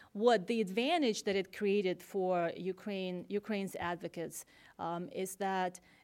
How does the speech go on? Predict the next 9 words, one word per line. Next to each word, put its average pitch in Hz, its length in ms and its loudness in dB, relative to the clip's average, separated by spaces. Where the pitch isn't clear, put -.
they 226 200 2
were 247 120 4
actually, 202 560 0
in 208 260 0
engaging 208 680 0
with 190 200 -2
American 185 420 -2
policymakers, 208 1040 0
um, 180 560 2